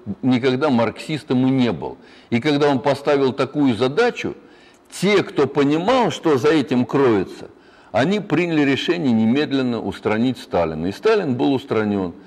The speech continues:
Как, это уже вопрос, так сказать, другой. Но фактически это <clears throat>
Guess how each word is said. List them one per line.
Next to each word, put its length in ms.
Как, 260
это 180
уже 480
вопрос, 540
так 120
сказать, 240
другой. 520
Но 400
фактически 640
это 400
<clears throat> 400